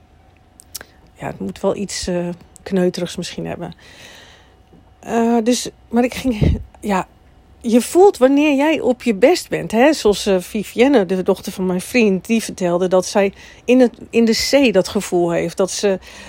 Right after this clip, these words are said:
helemaal weg is van iedereen en dus eigenlijk helemaal bij zichzelf is. En zij zal die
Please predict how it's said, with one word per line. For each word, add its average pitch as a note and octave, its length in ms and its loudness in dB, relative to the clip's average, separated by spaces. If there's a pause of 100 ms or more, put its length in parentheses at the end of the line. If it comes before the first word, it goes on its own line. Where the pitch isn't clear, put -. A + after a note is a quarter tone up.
(400)
helemaal A3+ 480 4
weg B3 260 4
is A3+ 160 -2
van G#3 160 -2
iedereen G3+ 520 2
en F#3+ 160 -2
dus G#3 360 -2
eigenlijk A#3+ 400 2
helemaal D#4 360 4
bij G#3+ 180 2
zichzelf G#3 540 2
is. E3 140 -4
En F#3 100 -4
zij F#3 180 0
zal F3+ 240 2
die F#3 180 -2